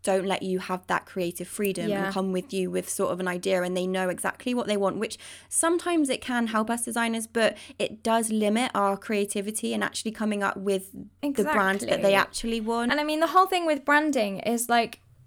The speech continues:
Speaker 2: the point of branding isn't just to look good.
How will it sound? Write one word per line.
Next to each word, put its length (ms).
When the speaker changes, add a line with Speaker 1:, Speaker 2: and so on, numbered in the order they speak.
Speaker 2:
the 160
point 380
of 160
branding 300
isn't 260
just 240
to 100
look 400
good. 460